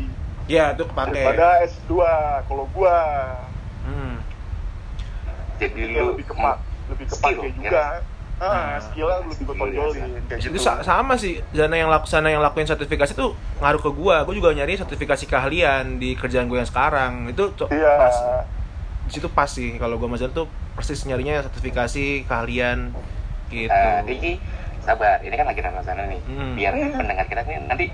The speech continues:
Speaker 3: fokus gitu. Oke, sabar.
Speaker 1: Eh, iya, maaf,
Speaker 3: Ramadan
Speaker 1: maaf, maaf,
Speaker 3: dulu,
Speaker 1: maaf, maaf,
Speaker 3: ngerti
Speaker 1: maaf,
Speaker 3: cerita.
Speaker 1: maaf, maaf.
Speaker 3: Gitu. Kita fokus ke sana aja dulu. Oke, Pak? Aduh, pemirsa, mohon maaf, iklan dikit.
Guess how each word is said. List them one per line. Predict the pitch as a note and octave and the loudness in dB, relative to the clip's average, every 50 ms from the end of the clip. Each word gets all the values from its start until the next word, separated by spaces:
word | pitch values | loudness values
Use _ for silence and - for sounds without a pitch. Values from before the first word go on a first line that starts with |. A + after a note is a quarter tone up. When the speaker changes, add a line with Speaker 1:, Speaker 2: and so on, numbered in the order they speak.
| - | -6
Speaker 3:
fokus | - - - - - - A2+ G#2+ | -2 -2 -2 -2 -2 -6 -6 -6
gitu. | - - - - - - | -6 -6 -8 -6 -6 -6
Oke, | - - - - - - - - | -6 -6 -8 -8 -8 -8 -8 -6
sabar. | - - B3 B3 - A3 F#3+ | -2 -2 -2 0 2 2 4
Speaker 1:
Eh, | C#4+ | 6
iya, | C4 A3+ | 6 8
maaf, | A#3 A#3 A3 G#3 | 8 8 6 6
Speaker 3:
Ramadan | G3+ A3 G#3 G3 | 6 6 4 6
Speaker 1:
maaf, | |
maaf, | G3 G3 F#3+ F3+ | 6 4 2 4
Speaker 3:
dulu, | F3 | 2
Speaker 1:
maaf, | E3+ E3 D#3 C#3+ D3+ C#3+ C#3 | 2 0 0 0 -2 -4 -4
maaf, | C#3 C#3 B2+ B2 | -4 -4 -6 -6
Speaker 3:
ngerti | A#2 A#2 B2 | -4 -4 -6
Speaker 1:
maaf, | B2 A#2+ | -4 -4
Speaker 3:
cerita. | B2 B2 A#2 A2 - | -4 -4 0 2 2
Speaker 1:
maaf, | A#2+ - - | 2 2 0
maaf. | - - - | -6 -6 -4
Speaker 3:
Gitu. | - - - - G4 F#4+ - - G#4+ - - - | -4 -4 -2 0 -2 -2 -2 -2 -4 -4 -4 -4
Kita | - - G#4+ F4 | -2 0 0 2
fokus | - G4+ - - | 2 2 0 0
ke | - - | -4 0
sana | - A2+ - - - C3 C#3 D3+ D#3+ | 2 2 2 2 2 2 2 2 2
aja | D#3 - - | 0 -2 -4
dulu. | - C3 B2+ - - - - - - - - | -8 -6 -8 -6 -6 -6 -8 -6 -6 -6 -4
Oke, | - - - - | -4 -4 -4 -4
Pak? | - - - - - - - E3+ - - - - - - - - - - - | 0 0 0 0 0 -2 -4 -6 -6 -6 -8 -10 -8 -8 -8 -8 -8 -8 -6
Aduh, | - - G2 F#2+ G2 G#2+ A2+ A2+ G#2 G2 F#2+ F2+ - - - | -6 -4 -2 -2 -2 -2 -2 -4 -6 -8 -8 -8 -8 -8 -6
pemirsa, | - - C3+ C#3 C#3+ C#3+ - - - - - - - - - - - - - - | -6 -6 -4 -4 -4 -6 -4 -6 -4 -4 -4 -6 -8 -8 -8 -10 -8 -8 -8 -6
mohon | - F#2+ - | -6 -4 0
maaf, | - - - G#2 G#2 - | 2 2 2 2 0 -2
iklan | - - - - F2+ F2+ | -4 -6 -6 -6 -6 -6
dikit. | - G2 - - - - - G2+ | -6 -6 -6 -6 -4 -4 -4 -4